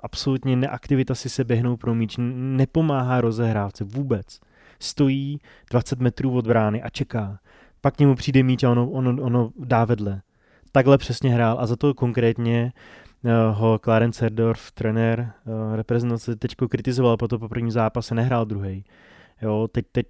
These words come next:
teda, ale zase, abych byl úplně férovej, tak, eh, že jo, eh, Kamerun teďko vypad a, eh, <laughs> eh, vlastně bylo, bylo to, dlouho vedli, eh,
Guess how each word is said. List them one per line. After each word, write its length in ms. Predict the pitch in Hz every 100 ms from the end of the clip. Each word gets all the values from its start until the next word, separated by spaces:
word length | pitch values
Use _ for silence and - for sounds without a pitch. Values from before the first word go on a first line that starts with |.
| _
teda, 260 | - 123 123
ale 220 | 120 120
zase, 240 | 123 - 127
abych 200 | 123 120
byl 80 | 120
úplně 360 | 123 120 127
férovej, 480 | - 120 147 127 107
tak, 300 | - 107 -
eh, 760 | 110 107 107 107 101 104 110 110
že 80 |
jo, 220 | 110 110 113 117 117 117 120 120
eh, 20 |
Kamerun 340 | - 113 110 110
teďko 220 | - 123
vypad 340 | 113 - 123 - - - - - - _ -
a, 380 | 110 110 104 110 110 _ _ -
eh, 40 | 120
<laughs> 640 | 113 110 110 107 - 131 - - - - -
eh, 40 | 107 113 113 110 113
vlastně 480 | 117 - 120 117 113 107 110 117
bylo, 120 | 120
bylo 240 | 110 120 113
to, 460 | 127 120 113 107
dlouho 280 | 123 127 131
vedli, 420 | 127 117 123 151 170
eh, 140 | 135